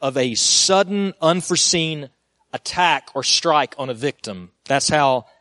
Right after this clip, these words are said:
the devil operates. And there's no better time for the devil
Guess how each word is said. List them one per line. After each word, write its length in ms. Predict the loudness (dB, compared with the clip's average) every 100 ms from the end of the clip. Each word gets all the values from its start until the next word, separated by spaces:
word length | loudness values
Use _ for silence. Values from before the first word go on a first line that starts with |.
| _ -6
the 80 |
devil 300 | 0 0 2
operates. 800 | 2 2 0 -6 -8 -10 -10 -10 -14 _ _ _ _ _ _ _ _ _
And 140 | -6
there's 200 | -4 -2
no 180 | 0 2
better 280 | 4 2 0
time 640 | -4 -4 -4 -4 -10 -20 _
for 200 | -14 -10
the 100 | -8
devil 600 | 0 2 2 0 -4 -10